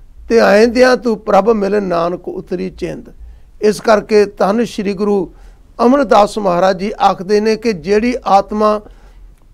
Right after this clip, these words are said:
ਪਰਮਾਤਮਾ ਨੇ ਸਾਡੇ ਅੰਦਰ ਰੱਖੀ ਹੋਈ ਹੈ, ਜਿਸ ਦੇ ਆਸਰੇ ਤੇ ਅਸੀਂ ਦੌੜੇ ਭੱਜੇ ਫਿਰਦੇ ਹਾਂ, ਤੁਰੇ ਫਿਰਦੇ ਹਾਂ,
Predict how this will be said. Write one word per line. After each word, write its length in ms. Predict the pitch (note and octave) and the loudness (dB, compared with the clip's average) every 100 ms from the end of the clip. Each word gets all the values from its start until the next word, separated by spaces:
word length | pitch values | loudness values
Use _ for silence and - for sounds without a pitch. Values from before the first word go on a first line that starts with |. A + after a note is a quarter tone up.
| - | 0
ਪਰਮਾਤਮਾ 580 | G#3 G3 G#3 A#3 C4 C4 | 2 4 4 4 0 0
ਨੇ 140 | C4+ | 0
ਸਾਡੇ 400 | - G3+ G3 A#3+ - | 2 0 4 4 2
ਅੰਦਰ 160 | G3+ G#3 | -4 -2
ਰੱਖੀ 440 | G#3+ F#3 - G3+ | -2 -2 -2 -2
ਹੋਈ 240 | G#3 G#3 G#3 | -2 0 0
ਹੈ, 100 | F#3+ | 0
ਜਿਸ 320 | E3+ G3 - | -4 -8 -2
ਦੇ 160 | G#3+ - | -2 0
ਆਸਰੇ 420 | F#3 G#3+ - F#3+ | 0 0 -2 -8
ਤੇ 140 | F#3+ F#3+ | -6 -8
ਅਸੀਂ 220 | F#3 G3 | -8 -12
ਦੌੜੇ 380 | F3+ E3+ F#3 F#3+ | -4 -2 -2 -2
ਭੱਜੇ 340 | G3 E3+ F3+ | -6 -6 -6
ਫਿਰਦੇ 400 | F3+ F#3 E3 F#3+ | -6 -8 -6 -4
ਹਾਂ, 120 | F#3 F3+ _ _ _ - | -4 -8 _ _ _ -4
ਤੁਰੇ 240 | B3+ B3+ | 2 2
ਫਿਰਦੇ 460 | F3 F#3+ E3 F3 | 2 -2 -2 -2
ਹਾਂ, 60 | D#3+ | -4